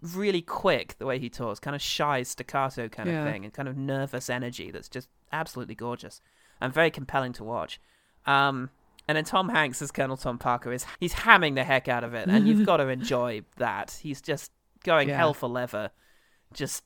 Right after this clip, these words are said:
Speaker 2: Fun.
Speaker 1: madness.
Speaker 2: Oh gosh, wouldn't it be the best to just be, like, given one of these hammy roles in
Speaker 1: <laughs>
Speaker 2: something? That's why
Speaker 1: Yeah.
Speaker 2: you do a, a superhero film. It's just like, "Yeah, I'll play
Speaker 1: Oh,
Speaker 2: the
Speaker 1: yeah.
Speaker 2: villain. Yes, please."
Speaker 1: <laughs>
Speaker 2: I have the
Speaker 1: Superhero
Speaker 2: best
Speaker 1: film's
Speaker 2: time.
Speaker 1: interesting.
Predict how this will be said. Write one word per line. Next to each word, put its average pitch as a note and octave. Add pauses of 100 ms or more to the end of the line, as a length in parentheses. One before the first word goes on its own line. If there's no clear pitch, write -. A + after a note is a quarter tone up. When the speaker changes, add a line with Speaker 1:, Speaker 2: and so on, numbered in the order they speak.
(200)
Speaker 2:
Fun. C#3+
Speaker 1:
madness. C3 (200)
Speaker 2:
Oh -
gosh, -
wouldn't C#4+
it A#3+
be G3
the D#3
best C3+
to E3
just D#3+
be, D3
like, C#3 (520)
given D#3+
one D3+
of C#3+
these C#3+
hammy C#3
roles C#3
in D3
Speaker 1:
<laughs> -
Speaker 2:
something? C#3+ (240)
That's C#4
why E3+
Speaker 1:
Yeah. G#3
Speaker 2:
you F#3+
do D3
a, C3+
a -
superhero C#3
film. C3+
It's D3
just -
like, F3
"Yeah, G3+ (400)
I'll A3+
play D4
Speaker 1:
Oh, A3
Speaker 2:
the A3+
Speaker 1:
yeah. E3
Speaker 2:
villain. F#3
Yes, B3
please." C4 (180)
Speaker 1:
<laughs> -
Speaker 2:
I D4+
have D#4+
the B3+
Speaker 1:
Superhero E4+
Speaker 2:
best B3+
Speaker 1:
film's G#3
Speaker 2:
time. F3+
Speaker 1:
interesting. D#3+